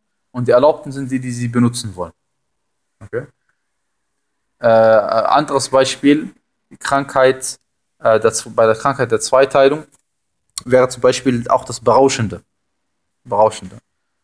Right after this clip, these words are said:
Also wir, wir alle wissen, dass Berauschendes verboten ist. Aber jemand kommt und sagt, Moment, Berauschendes ist verboten, Allah hat es ja gesagt. Aber es gibt zwei Arten von Berauschen. Es gibt Berauschen, dass es hergestellt wird durch Datteln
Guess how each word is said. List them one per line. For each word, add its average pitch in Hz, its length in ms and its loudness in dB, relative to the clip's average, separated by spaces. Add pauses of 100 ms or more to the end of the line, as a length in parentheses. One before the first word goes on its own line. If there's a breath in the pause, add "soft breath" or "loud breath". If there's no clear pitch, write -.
(160)
Also 101 220 -2
wir, 107 60 4 (160)
wir 120 100 4
alle 139 220 4
wissen, 139 180 -6
dass 120 120 -12
Berauschendes 123 520 0
verboten 104 440 -8
ist. - 240 -20
Aber 110 160 0
jemand 131 300 0
kommt 143 220 -2
und 123 100 -6
sagt, 127 280 0
Moment, 113 420 -2 (840)
Berauschendes - 420 -2
ist - 20 -12
verboten, 190 360 0
Allah 113 240 2
hat 123 100 -2
es - 120 -18
ja 120 100 -2
gesagt. 135 420 -4 (840)
Aber 110 440 2
es - 80 -18
gibt - 140 -16
zwei 113 140 2
Arten 147 260 2
von 113 200 -12
Berauschen. 101 340 -8 (1500)
Es - 80 -20
gibt 117 160 -6
Berauschen, 123 420 0
dass 127 160 -6
es 113 160 -12
hergestellt 123 600 -2
wird 110 220 -12
durch 104 280 -10 (640)
Datteln 123 560 -2